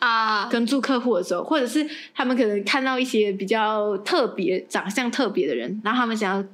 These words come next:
Speaker 2: 打造出一个独树一帜的感觉，比如讲巩俐。
Speaker 1: 啊。
Speaker 2: 可是现在很少会有第二个巩俐，你懂吗？
Speaker 1: 因为全部都千篇一律。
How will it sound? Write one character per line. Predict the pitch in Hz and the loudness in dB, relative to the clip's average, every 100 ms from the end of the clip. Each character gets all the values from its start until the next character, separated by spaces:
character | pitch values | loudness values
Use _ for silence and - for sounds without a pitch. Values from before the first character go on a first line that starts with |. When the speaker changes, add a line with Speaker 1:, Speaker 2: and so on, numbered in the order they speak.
| - | -12
Speaker 2:
打 | - - | -10 -4
造 | 269 | -2
出 | 233 226 | -2 0
一 | |
个 | 240 - | 0 0
独 | 196 | -2
树 | 190 - 220 | 0 0 0
一 | 220 | -2
帜 | 196 190 | 0 0
的 | |
感 | 175 175 | 0 -2
觉， | 190 185 | 0 0
比 | |
如 | 196 | 0
讲 | 202 180 196 | 0 -2 -4
巩 | - 175 180 | -4 -2 -2
俐。 | 208 - - _ _ _ - | -2 -6 -14 _ _ _ -6
Speaker 1:
啊。 | 254 262 269 277 262 226 208 226 220 _ - | -2 0 2 2 2 2 0 -6 -12 _ -4
Speaker 2:
可 | 254 | -2
是 | 226 320 | 2 2
现 | 339 | 2
在 | 349 | 0
很 | 294 220 214 | 0 0 0
少 | 226 165 | 0 -2
会 | 196 190 | 2 0
有 | 185 | 2
第 | 190 | 0
二 | 190 | 0
个 | 190 | 0
巩 | 175 - | -4 -8
俐， | - - - _ _ _ _ _ _ _ _ | -8 -8 -12 _ _ _ _ _ _ _ _
你 | - | -6
懂 | 190 151 | -4 -4
吗？ | - | -4
Speaker 1:
因 | |
为 | 302 370 | -2 -2
全 | 285 262 208 | 0 0 0
部 | 269 | 0
都 | 233 202 190 185 | 2 0 -2 -4
千 | - 214 | -4 -4
篇 | 202 202 | -2 -2
一 | 202 | -2
律。 | 208 208 - | 0 -2 -4